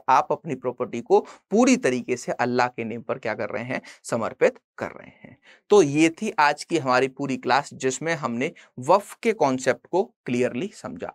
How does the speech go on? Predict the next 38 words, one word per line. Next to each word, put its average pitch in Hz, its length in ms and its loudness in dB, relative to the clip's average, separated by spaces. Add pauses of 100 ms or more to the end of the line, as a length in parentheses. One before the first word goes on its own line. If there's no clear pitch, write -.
अब 208 140 2
एक 190 240 2
सबसे - 340 -8
इंपॉर्टेंट 127 520 -6
सवाल 110 280 -4
ये 120 140 -6
भी 117 160 -8
है - 160 -10
कि 175 200 -4
स्टडी 147 380 -2
आईक्यू 139 340 -2
जुडिशरी 127 420 -6 (300)
लाइफ 180 320 2
फाउंडेशन 135 460 -4
बैच 117 260 0 (100)
थ्री, 156 260 0
जो 139 180 -6
कि 180 180 -8 (240)
इकतीस 147 500 0
तारीख 127 380 -2
से 123 220 -2
स्टार्ट 123 420 2
होने 123 160 -2
वाला 117 240 2
है, 156 160 0 (320)
तो - 60 4
अगर 175 340 4
आप 151 180 4
उसमें 156 260 -6
एनरोलमेंट 170 640 -2
करना 120 260 -2
चाहते - 300 -6
हैं 185 160 -10
तो 202 120 -8
किस - 260 -4
तरीके 113 360 -4
से 180 140 -4
एनरोल 131 380 2